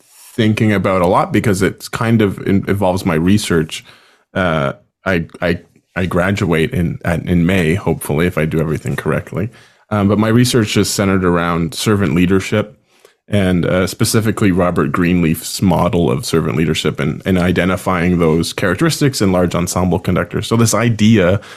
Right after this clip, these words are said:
that we serve the, the ensemble that's in front of us, we're listening, we're being empathetic, we understand their needs, not necessarily the needs of an institution or the needs of a conductor. Um, and the, I, and the, the, my favorite idea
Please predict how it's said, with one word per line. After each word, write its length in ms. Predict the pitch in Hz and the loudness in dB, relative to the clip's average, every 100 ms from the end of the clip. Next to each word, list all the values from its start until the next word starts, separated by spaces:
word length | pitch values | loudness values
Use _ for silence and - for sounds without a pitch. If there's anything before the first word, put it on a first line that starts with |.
| - _ | -20 _
that 260 | 110 98 - | -2 0 2
we 200 | 104 104 | 4 4
serve 460 | 101 - 101 95 92 | 2 2 2 2 0
the, 220 | 90 90 - - | 0 -2 -10 -2
the 100 | 107 | 0
ensemble 460 | 92 - 98 101 | 0 0 0 2
that's 200 | 90 - | 2 0
in 60 | 90 | -2
front 240 | - 92 | -2 -2
of 120 | 95 98 | 0 0
us, 180 | 92 | -2
we're 100 | - | 0
listening, 420 | 90 92 - 104 98 | 2 2 2 2 2
we're 80 | |
being 240 | 92 92 87 | 2 2 0
empathetic, 640 | 87 87 - 95 95 90 | -2 -4 -4 -2 0 0
we 100 | 95 | 0
understand 560 | 98 92 - 92 95 98 | 2 0 0 0 0 2
their 220 | 98 98 | 2 2
needs, 300 | 92 95 85 | 2 2 0
not 140 | 92 | -2
necessarily 520 | 113 123 120 123 120 | -2 -2 -2 2 2
the 100 | 110 | 4
needs 240 | 104 104 101 | 4 4 2
of 100 | 92 | 0
an 80 | 92 | 0
institution 580 | 90 98 - 120 120 | 0 -2 0 2 2
or 140 | 95 101 | 2 2
the 80 | 95 | 4
needs 280 | 95 95 | 4 2
of 140 | 92 87 | 0 -2
a 40 | |
conductor. 800 | - 90 85 90 - - 85 - - - - _ _ | -4 0 0 -2 -8 -4 -2 -2 -6 -20 -20 _ _
Um, 400 | 101 95 90 - _ | 0 2 0 -4 _
and 120 | 110 104 | 0 2
the, 120 | 98 | 4
I, 240 | 101 110 - | 2 -2 -4
and 140 | 101 98 | 0 0
the, 120 | 85 | 0
the, 300 | 78 95 90 | -2 -2 0
my 160 | 90 | -2
favorite 460 | - - 156 165 120 | -4 -2 2 4 2
idea 640 | - - - - 85 104 | 0 -2 -2 0 -2 -4